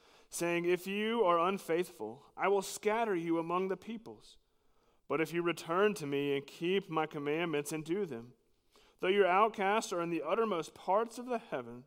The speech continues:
of heaven, from there I will gather them and bring them to the place that I have chosen to make my name dwell there. They are your servants and your people, whom you have redeemed by your great power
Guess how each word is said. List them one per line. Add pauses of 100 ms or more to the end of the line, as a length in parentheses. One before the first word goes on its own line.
of
heaven, (520)
from
there
I
will
gather
them (100)
and
bring
them (320)
to
the
place
that
I
have
chosen (460)
to
make
my
name
dwell
there. (1040)
They
are
your
servants
and
your
people, (380)
whom
you
have
redeemed
by
your
great
power